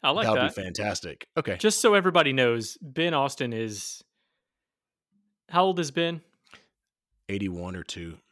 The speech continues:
Speaker 1: Okay. Um, so it,
Speaker 2: And
Speaker 1: it
Speaker 2: he's
Speaker 1: may be a phrase that often was used for people of Ben's age, not as much for people our age, maybe.
Speaker 2: Ooh, I'm gonna tell him that you said that.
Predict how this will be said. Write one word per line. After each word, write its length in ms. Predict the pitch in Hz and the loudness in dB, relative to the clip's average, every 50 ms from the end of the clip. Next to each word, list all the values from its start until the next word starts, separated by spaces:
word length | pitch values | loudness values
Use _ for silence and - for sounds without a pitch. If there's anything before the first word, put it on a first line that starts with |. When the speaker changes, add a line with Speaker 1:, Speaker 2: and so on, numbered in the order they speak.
| _ _ - | _ _ -8
Speaker 1:
Okay. 320 | 139 135 123 - - - - _ _ _ _ _ _ - - - | -6 -6 -4 -4 -6 -8 -8 _ _ _ _ _ _ -20 -14 -8
Um, 440 | - 127 123 120 113 107 113 110 - _ _ _ _ _ | -2 0 0 0 0 -4 -6 -12 -18 _ _ _ _ _
so 240 | - - - 160 147 | -10 -2 0 0 0
it, 100 | 139 - | 0 -2
Speaker 2:
And 100 | 107 110 | -2 -2
Speaker 1:
it 20 | 113 | -2
Speaker 2:
he's 160 | - - 196 | -2 -2 0
Speaker 1:
may 160 | 185 175 170 | 0 2 2
be 300 | 160 147 151 139 135 147 | 2 0 0 0 0 -2
a 160 | 139 147 143 | -2 -2 -2
phrase 480 | 131 - - 160 147 147 143 131 120 123 | -4 -2 0 2 2 2 2 0 -4 -2
that 200 | 123 123 117 117 - | 0 0 0 0 -2
often 400 | 139 135 131 139 - 147 127 120 | 0 2 2 2 2 -2 -6 -4
was 180 | 117 113 107 113 | -6 -6 -6 -6
used 480 | 120 120 120 117 110 - - - - - _ | -6 -6 -4 -6 -6 -8 -10 -14 -18 -20 _
for 200 | - 135 123 110 | -8 -6 -6 -6
people 340 | - - 135 127 - 123 117 | -4 -6 -8 -6 -4 -4 -6
of 120 | 110 104 | -6 -6
Ben's 260 | - 123 113 113 - | -6 -8 -6 -4 -4
age, 400 | 123 113 113 113 107 - - - _ - | -2 -2 -2 -4 -8 -10 -12 -14 _ -10
not 200 | - 147 143 139 | -2 0 2 2
as 100 | 135 117 | 2 0
much 240 | 123 120 113 - - | -2 -4 -4 -6 -8
for 240 | - _ - - 120 | -16 _ -10 -10 -10
people 280 | - - 127 - 113 | -8 -8 -10 -8 -8
our 140 | 107 104 104 | -8 -8 -8
age, 240 | 104 107 110 - - | -8 -10 -12 -14 -12
maybe. 320 | 117 113 113 117 120 127 _ _ _ _ _ - | -10 -10 -10 -10 -14 -18 _ _ _ _ _ -10
Speaker 2:
Ooh, 120 | 104 95 71 | -8 -6 -4
I'm 120 | 90 123 | -4 -2
gonna 160 | 147 170 185 | -2 -2 -2
tell 260 | 151 - 139 131 131 113 | -2 0 0 0 0 0
him 140 | 107 95 92 | -2 -4 -6
that 80 | 95 | -8
you 100 | - 92 | -8 -8
said 260 | 92 - 107 107 101 85 | -8 -8 -8 -10 -10 -10
that. 200 | 71 64 - | -10 -12 -12